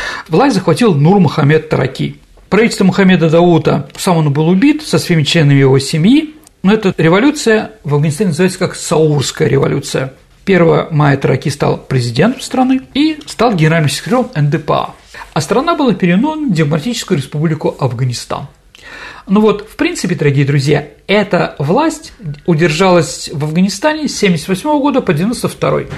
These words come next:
когда вырезали уже Наджибулу. Ну, я думаю, что вы помните. Четырнадцатого сентября Амин, Хафизулла Амин сверг Тараки. То есть вот Хальк захватил власть, Тараки был убит.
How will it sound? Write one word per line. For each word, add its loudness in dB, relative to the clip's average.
когда 2
вырезали 2
уже 2
Наджибулу. -2
Ну, -8
я 0
думаю, 0
что -4
вы 0
помните. -4
Четырнадцатого -2
сентября 0
Амин, 2
Хафизулла -2
Амин 2
сверг 0
Тараки. -2
То 2
есть -4
вот -4
Хальк -2
захватил 0
власть, 0
Тараки -2
был 0
убит. -4